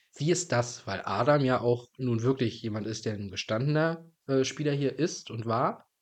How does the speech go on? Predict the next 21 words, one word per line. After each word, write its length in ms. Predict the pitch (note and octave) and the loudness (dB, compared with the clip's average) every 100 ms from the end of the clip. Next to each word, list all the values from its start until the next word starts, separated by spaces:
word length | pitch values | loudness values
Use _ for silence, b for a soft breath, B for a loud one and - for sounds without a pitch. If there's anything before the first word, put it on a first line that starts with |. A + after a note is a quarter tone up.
| _ _ _ - | _ _ _ -4
Ähm, 420 | C3 C3 B2+ B2+ | 2 4 4 2
und 340 | A#2 A2 - - | 0 -4 -6 -12
ich 140 | - | -8
meine, 280 | G#2 A2+ C3 | -6 -6 -4
Man 200 | A#2+ A#2+ | -4 -2
of 120 | B2 | -2
the 80 | B2+ | 0
Match 200 | A#2+ A#2+ | 0 2
im 60 | B2 | 2
D-F-B-Pokal, 920 | A#2+ A#2 B2+ B2+ C3 C3 B2+ C3+ C3+ _ _ - | 2 2 0 -2 0 2 4 2 -2 _ _ -2
das 300 | A#2+ - - | -2 -2 -8
ist 180 | - C3+ | -4 0
dann 100 | A#2+ | 0
eine 100 | A2+ | 0
Auszeichnung, 500 | B2+ - B2+ C3+ B2+ | -2 0 0 0 -2
die 80 | B2 | -2
kann 160 | B2+ | 0
man 100 | B2 | 2
nicht 140 | B2 A#2+ | 2 0
wegignorieren, 640 | B2 C3+ C#3 C3+ D3 F3 _ _ _ _ _ | -2 -2 -2 0 -2 -4 _ _ _ _ _
ne? 280 | B2 C3 C#3+ | -2 -2 -2